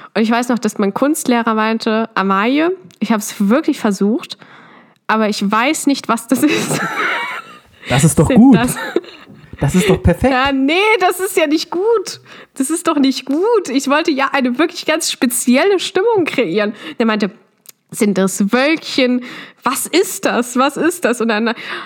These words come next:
Speaker 1: war einfach nur so hinten auf, auf dem Bild so eine, im, im, mit Bleistift so eine sechs geschrieben und ich war so sauer, dass ich das Bild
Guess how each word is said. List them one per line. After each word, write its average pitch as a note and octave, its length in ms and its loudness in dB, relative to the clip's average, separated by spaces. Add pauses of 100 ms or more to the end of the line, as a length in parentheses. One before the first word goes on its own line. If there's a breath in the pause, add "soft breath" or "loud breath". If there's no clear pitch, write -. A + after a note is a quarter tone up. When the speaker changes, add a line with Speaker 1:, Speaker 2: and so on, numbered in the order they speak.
(180 loud breath)
Speaker 1:
war G#3+ 140 2
einfach C4 360 0
nur B3+ 160 4
so A#3+ 120 0
hinten C#4+ 440 0
auf, A#3+ 340 0
auf A3+ 260 -4
dem G#3 180 0
Bild C4+ 240 2
so A#3+ 80 -2
eine, G#3 240 -2
im, G#3 340 -2 (240 loud breath)
im, G3+ 140 -2
mit G#3+ 160 0
Bleistift A#3 500 0
so A#3+ 80 2
eine G#3+ 200 2
sechs A3+ 360 -2
geschrieben C#4 600 0
und A#3+ 100 2
ich - 80 -4
war G#3+ 140 2
so C#4+ 300 2
sauer, B3+ 420 0
dass A#3+ 160 -4
ich B3 300 -6 (100)
das - 180 -12
Bild D#4 340 -2